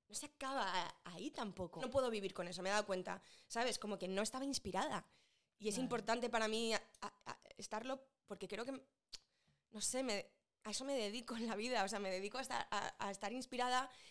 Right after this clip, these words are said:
Speaker 1: y a contarlo. Y siento que cuando no me he dedicado a eso, no he sido feliz. Y siento que cuando me he dedicado a eso,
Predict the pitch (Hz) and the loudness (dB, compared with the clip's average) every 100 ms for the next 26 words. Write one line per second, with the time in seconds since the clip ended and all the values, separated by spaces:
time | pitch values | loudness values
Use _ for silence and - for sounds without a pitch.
0 | - 208 196 185 185 254 277 190 202 240 | -10 -4 -2 0 0 2 4 2 2 0
1 | 226 262 254 202 196 180 220 247 247 240 | 0 -2 0 0 2 0 2 0 0 0
2 | 240 233 247 - 233 269 - - - 214 | 0 2 2 0 -2 -6 -16 -20 -4 0
3 | 196 214 233 240 233 233 226 226 247 233 | 2 4 4 4 2 0 0 0 -2 -4
4 | 220 220 247 202 185 175 190 214 233 233 | -4 -2 -2 -2 0 0 0 2 0 0
5 | 226 247 277 | 0 0 -2